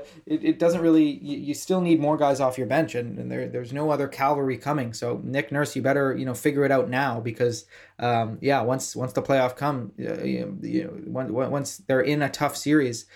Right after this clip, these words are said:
um, and, and like you're saying, you, it's, it's true. It's easy to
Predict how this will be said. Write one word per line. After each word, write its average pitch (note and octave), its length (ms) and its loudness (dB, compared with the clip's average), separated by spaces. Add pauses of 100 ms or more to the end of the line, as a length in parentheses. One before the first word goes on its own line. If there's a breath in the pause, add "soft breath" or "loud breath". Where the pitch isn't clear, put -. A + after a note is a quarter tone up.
(220 loud breath)
um, A#2 420 0
and, B2 320 -4
and B2 400 -6
like B2+ 160 -6
you're C3 80 -2
saying, A#2+ 380 0
you, A#2+ 180 -6
it's, B2+ 220 -2
it's - 180 -6
true. D3+ 180 4
It's B2 200 0
easy C#3 160 2
to C3+ 220 2